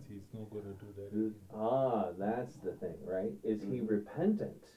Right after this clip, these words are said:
Speaker 1: That's it.
Speaker 2: And then, if he,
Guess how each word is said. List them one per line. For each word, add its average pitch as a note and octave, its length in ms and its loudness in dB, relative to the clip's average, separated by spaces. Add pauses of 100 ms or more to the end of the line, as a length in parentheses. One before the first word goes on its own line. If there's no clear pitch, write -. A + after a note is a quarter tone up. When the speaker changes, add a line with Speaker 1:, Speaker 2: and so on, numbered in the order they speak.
(180)
Speaker 1:
That's F#2 280 -16
it. - 760 -10
Speaker 2:
And G2 480 2 (220)
then, B2+ 520 2 (460)
if A#2 140 -2
he, B2+ 160 -4